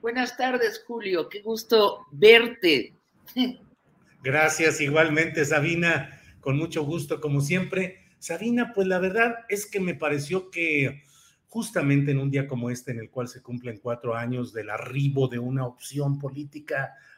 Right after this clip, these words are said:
Speaker 2: progresista, popular o de izquierda, o como le queramos
Speaker 1: Ujú.
Speaker 2: llamar o etiquetar,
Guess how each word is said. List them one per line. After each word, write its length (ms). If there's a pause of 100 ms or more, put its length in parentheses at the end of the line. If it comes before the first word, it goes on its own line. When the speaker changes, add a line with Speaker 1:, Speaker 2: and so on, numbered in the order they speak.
(160)
Speaker 2:
progresista, 960
popular 540
o 80
de 100
izquierda, 640
o 80
como 220
le 80
queramos 640 (200)
Speaker 1:
Ujú. 120
Speaker 2:
llamar 420
o 220
etiquetar, 760